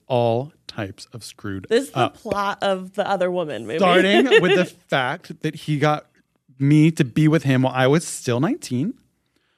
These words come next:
Speaker 1: I'm twenty-five now, and I wouldn't think twice about,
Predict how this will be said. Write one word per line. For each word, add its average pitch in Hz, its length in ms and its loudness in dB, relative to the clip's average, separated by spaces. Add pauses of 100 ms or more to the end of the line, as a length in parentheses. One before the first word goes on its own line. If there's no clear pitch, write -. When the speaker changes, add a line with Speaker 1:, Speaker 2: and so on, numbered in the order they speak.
(220)
Speaker 1:
I'm 131 120 -2
twenty-five 190 440 2
now, 135 360 0
and 131 100 0
I 131 40 2
wouldn't 147 260 0
think 156 180 0
twice 139 460 0
about, 123 400 -6